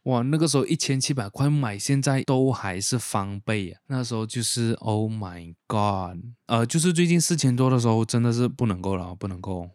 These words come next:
不能够再打，它贵就贵了，我买贵我无所谓啊，就是这种感觉啊。当然不是，不是那种很冲动的，现在就买，买很多啊，还是就是直接进场了。就是那个时候我就跟我自己讲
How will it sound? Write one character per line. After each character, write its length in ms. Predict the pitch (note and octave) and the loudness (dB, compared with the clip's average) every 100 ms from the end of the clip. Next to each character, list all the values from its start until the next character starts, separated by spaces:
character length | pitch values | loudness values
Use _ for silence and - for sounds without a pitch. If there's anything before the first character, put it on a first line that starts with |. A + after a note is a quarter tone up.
| - | -8
不 80 | G#2 | -6
能 100 | G2 | -4
够 80 | |
再 160 | G2 G#2 | -4 -4
打， 200 | G2 G#2 | -4 -4
它 100 | G#2+ | -4
贵 240 | - C3 | 0 0
就 140 | B2 B2 | 2 0
贵 220 | C3 B2+ | 2 2
了， 220 | A#2 F#2 - | 2 -2 -6
我 100 | G2 | -4
买 200 | F#2+ G2 | -2 -2
贵 160 | C3 | 0
我 160 | B2+ G#2 | 2 2
无 160 | F#2+ G#2+ | 0 0
所 160 | G2 | 0
谓 180 | G2 G#2+ | -2 -2
啊， 80 | G2+ - | -6 -6
就 100 | C3+ | -2
是 100 | D3+ | 2
这 140 | E3 | 2
种 140 | C3+ | 0
感 240 | - F2+ E2 | -2 -10 -8
觉 260 | - F#2+ | -4 -4
啊。 160 | F2+ F2 - | -4 -8 -6
当 160 | - G3+ | 0 4
然 240 | D#3 E3 | 4 2
不 100 | D#3+ | 2
是， 240 | F3 F3+ F3+ | 2 2 2
不 120 | D#3+ | 2
是 140 | F#3 F#3 | 4 4
那 100 | F3 | 4
种 180 | A#2 | 4
很 200 | G2 G#2 | 2 0
冲 280 | G2 C3 B2 | 2 2 2
动 200 | B2+ C3+ | 2 4
的， 120 | B2+ | 4
现 100 | A#2+ | 4
在 200 | B2 B2+ | 4 4
就 80 | B2+ | 4
买， 420 | B2+ G2+ F2 E2+ - | 2 0 -2 -8 -10
买 300 | A2+ G2 F2 | -4 -4 -4
很 200 | F#2+ F2+ | -6 -4
多 200 | G#2+ A2+ | 0 0
啊， 80 | G2 | 0
还 100 | F#2 | -2
是 240 | - A#2 | -2 -2
就 140 | A#2 A#2 | -2 -4
是 120 | A#2 | -4
直 220 | - G#2+ | -2 0
接 140 | G#2 | 0
进 240 | G#2 A#2+ A2 | 0 -2 -4
场 180 | F#2 F#2 | -4 -6
了。 100 | F#2+ | -2
就 140 | C3+ | 0
是 160 | C3+ D3 | 2 2
那 60 | D3+ | 2
个 80 | D3 | 2
时 80 | A#2+ | 2
候 40 | |
我 80 | G#2 | 2
就 120 | A#2 | 2
跟 100 | A#2 | 2
我 100 | G2 | 2
自 140 | - | 0
己 100 | A2 | 0
讲 220 | G2+ F2 | 0 -4